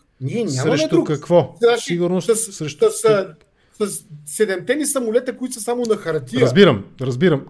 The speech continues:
Speaker 1: И двата,
Speaker 2: Каква
Speaker 1: които едва
Speaker 2: сигурност,
Speaker 1: вдигат, които се
Speaker 2: каква
Speaker 1: вдигат,
Speaker 2: сигурност?
Speaker 1: аз не виждам кой друг може да гарантира.
Speaker 2: Каква сигурност ни дава нато? Срещу какви рискове
Speaker 1: Всяка
Speaker 2: ни дава
Speaker 1: сигурност.
Speaker 2: сигурност?
Speaker 1: Всякак-,
Speaker 2: М?
Speaker 1: всякакъв смисъл рискове. Във всякакви смисъл рискове. Ако утре стане,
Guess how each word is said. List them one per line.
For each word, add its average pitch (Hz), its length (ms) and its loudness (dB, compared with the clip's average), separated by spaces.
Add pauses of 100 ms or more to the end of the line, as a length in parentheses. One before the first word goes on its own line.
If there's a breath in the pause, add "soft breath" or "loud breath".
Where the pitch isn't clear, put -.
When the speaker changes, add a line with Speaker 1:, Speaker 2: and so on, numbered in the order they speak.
(120)
Speaker 1:
И 202 80 -8
двата, - 160 0
Speaker 2:
Каква 202 240 6
Speaker 1:
които 208 160 -2
едва 202 80 2
Speaker 2:
сигурност, 196 400 2
Speaker 1:
вдигат, - 200 -4 (200 soft breath)
които - 180 -20
се - 80 -20
Speaker 2:
каква 214 260 0
Speaker 1:
вдигат, 214 180 4
Speaker 2:
сигурност? 180 380 2
Speaker 1:
аз 208 140 -6
не 220 60 -6
виждам 220 280 -6
кой 254 120 -10
друг 240 160 -8
може 240 200 0
да 247 80 -2
гарантира. 240 500 0 (400)
Speaker 2:
Каква 180 320 -2
сигурност 190 460 -2
ни 147 60 -4
дава 151 240 0
нато? 135 200 -4
Срещу - 300 -12
какви 180 300 -4
рискове 196 340 0
Speaker 1:
Всяка 165 140 -2
Speaker 2:
ни - 40 -4
дава 147 220 -2
Speaker 1:
сигурност. 135 80 -10
Speaker 2:
сигурност? 131 240 -10 (920)
Speaker 1:
Всякак-, 240 400 -4
Speaker 2:
М? 120 60 -8
Speaker 1:
всякакъв 226 560 -6
смисъл 160 360 -6
рискове. 143 400 -8 (300)
Във 180 140 -8
всякакви 233 440 -6
смисъл 170 320 -8
рискове. 151 400 -10
Ако 214 200 -12
утре 254 240 -4
стане, 226 400 -4